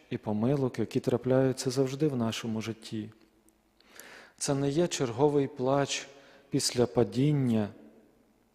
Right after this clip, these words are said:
Навернутися — це означає підійти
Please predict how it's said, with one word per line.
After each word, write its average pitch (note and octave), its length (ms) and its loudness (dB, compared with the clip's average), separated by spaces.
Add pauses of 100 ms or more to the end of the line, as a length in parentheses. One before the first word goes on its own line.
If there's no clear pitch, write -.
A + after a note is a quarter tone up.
(720)
Навернутися — B2 960 2 (800)
це - 160 -8
означає A#2+ 720 -4 (240)
підійти A#2+ 680 -4